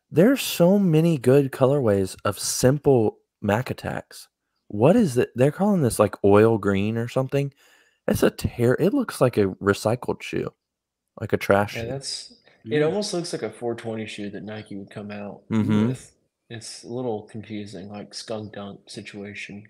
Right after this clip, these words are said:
Speaker 2: kind of
Speaker 1: Yeah.
Speaker 2: deal there.
Speaker 1: Yeah, but no, uh, this is another pair of the social status ones on the right, and I love the green tag on 'em. I,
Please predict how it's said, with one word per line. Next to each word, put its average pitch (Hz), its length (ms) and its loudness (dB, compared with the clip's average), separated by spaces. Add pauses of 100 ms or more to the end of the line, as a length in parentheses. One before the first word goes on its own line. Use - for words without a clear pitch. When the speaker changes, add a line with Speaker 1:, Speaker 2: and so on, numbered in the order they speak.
Speaker 2:
kind 104 180 -14
of 101 100 -12
Speaker 1:
Yeah. 95 180 2
Speaker 2:
deal 85 100 -8
there. 104 320 -16 (880)
Speaker 1:
Yeah, - 220 -8
but 110 260 0
no, 92 380 -2
uh, 104 120 2 (380)
this 90 200 -2
is 98 80 -2
another 95 440 2 (280)
pair 92 180 2
of 85 80 2
the 95 100 -2
social 92 320 -2
status 92 460 -2
ones 92 240 -2
on 92 80 0
the 92 100 -4
right, 98 400 2 (680)
and 98 120 -2
I 107 80 4
love 175 240 2
the 143 120 2
green 98 500 0 (160)
tag 101 340 0
on 87 200 -6
'em. - 140 -12 (340)
I, 98 140 -2